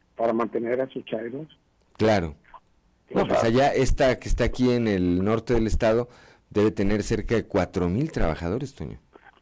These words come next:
Speaker 1: La, la, ah, ok, sí, la, la de Mo-, Mo-, ¿qué es? Morelos, ¿o cómo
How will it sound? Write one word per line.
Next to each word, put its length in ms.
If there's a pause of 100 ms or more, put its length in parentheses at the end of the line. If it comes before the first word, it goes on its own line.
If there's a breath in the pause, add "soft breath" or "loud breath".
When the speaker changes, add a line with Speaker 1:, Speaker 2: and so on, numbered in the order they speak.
Speaker 1:
La, 200 (140)
la, 180 (120)
ah, 160
ok, 120 (280)
sí, 120
la, 200
la 140
de 120
Mo-, 240
Mo-, 420
¿qué 120
es? 160
Morelos, 520
¿o 60
cómo 60